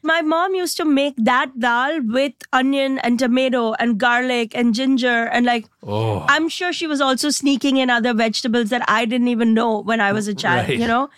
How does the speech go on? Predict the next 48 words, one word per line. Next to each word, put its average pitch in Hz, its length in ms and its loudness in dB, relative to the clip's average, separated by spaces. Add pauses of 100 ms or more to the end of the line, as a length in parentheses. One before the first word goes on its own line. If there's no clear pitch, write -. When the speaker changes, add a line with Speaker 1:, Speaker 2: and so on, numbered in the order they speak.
(400)
Speaker 1:
'Cause, 302 160 0
like, 320 160 -2
everything 359 460 -2
was 370 160 0
kind 311 240 0
of 294 60 2
mushed 277 360 2
and 285 220 0
ground 240 360 0
up, 226 260 -2 (360)
but 220 200 -2
man, 262 300 0
it 226 160 -6
was 247 160 -2
so 247 340 -2
yummy. 196 520 -2 (220)
It 226 80 2
was 226 180 0
great. 165 380 -2 (560)
Speaker 2:
And 143 120 2
then 151 80 4
would 151 160 2
you 170 80 0
put 170 340 0
some, 151 380 0
uh, 135 360 2
I 147 60 -2
know 151 80 0
there's 165 160 0
different 139 260 0
words 143 220 0
for 123 120 -2
it, 104 60 -6
but, 139 140 -2
like, 117 260 0
uh, 110 420 2
uh, 104 400 -6 (200)
tadka 151 580 0
or, 113 160 0
like, 107 160 -2
an 120 60 0
achar 139 580 0
or 147 60 -4
something 151 360 -2
in 151 100 2
there? 165 280 0
Speaker 1:
Yeah, 294 440 2
both 285 480 -2